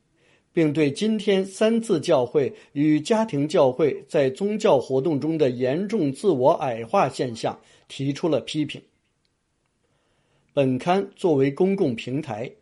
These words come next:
致力于不同观点的发表与交流，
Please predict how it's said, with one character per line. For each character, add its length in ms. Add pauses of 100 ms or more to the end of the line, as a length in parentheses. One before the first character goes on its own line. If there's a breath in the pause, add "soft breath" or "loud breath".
(280 soft breath)
致 220
力 180
于 160
不 260
同 240
观 240
点 220
的 80
发 260
表 220
与 160
交 240
流， 240